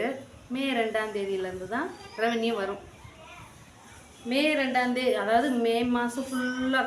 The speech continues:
காசு ஏறுனா தான் நூறு டாலர் எனக்கு வரும். ஏப்ரல் <laughs> மாசத்துல, ஆ, முப்பத்தி ஒரு டாலர் வந்திருக்கு மே மாசம் ஃபுல். ஏப்ரல் மாசம் ஃபுல்லா நான் வீடியோ போடல சரியா, அதனால முப்பது டாலரே வந்திருக்கு. மே மாசமாவது ஒரு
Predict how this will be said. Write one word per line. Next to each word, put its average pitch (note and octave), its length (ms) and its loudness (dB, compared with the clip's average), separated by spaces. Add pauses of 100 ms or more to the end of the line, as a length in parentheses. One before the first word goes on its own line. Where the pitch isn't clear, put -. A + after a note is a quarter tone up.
காசு A#3 280 2 (180)
ஏறுனா A3+ 280 0 (180)
தான் C#4 240 4
நூறு A#3 300 2
டாலர் G#3+ 320 0
எனக்கு G3 260 -6
வரும். G#3 240 -2 (360)
ஏப்ரல் B3 340 0 (140)
<laughs> B3 160 2
மாசத்துல, G#3 520 -2 (600)
ஆ, - 20 -6 (320)
முப்பத்தி C#4+ 480 -2 (100)
ஒரு F3+ 120 2
டாலர் G3 340 0
வந்திருக்கு F3+ 360 -6 (300)
மே G3+ 160 -6
மாசம் G#3+ 320 -6
ஃபுல். G3 180 -10 (560)
ஏப்ரல் C4 380 2
மாசம் A3 400 0
ஃபுல்லா A3 460 0
நான் G3 180 0
வீடியோ A3 180 0 (140)
போடல A3 240 2 (100)
சரியா, E3 260 -6 (400)
அதனால G#3 300 -2 (640)
முப்பது C#4+ 380 2
டாலரே F#3+ 360 0 (120)
வந்திருக்கு. B3+ 420 2 (720)
மே C4+ 80 0 (140)
மாசமாவது B3 580 2 (320)
ஒரு A3 100 2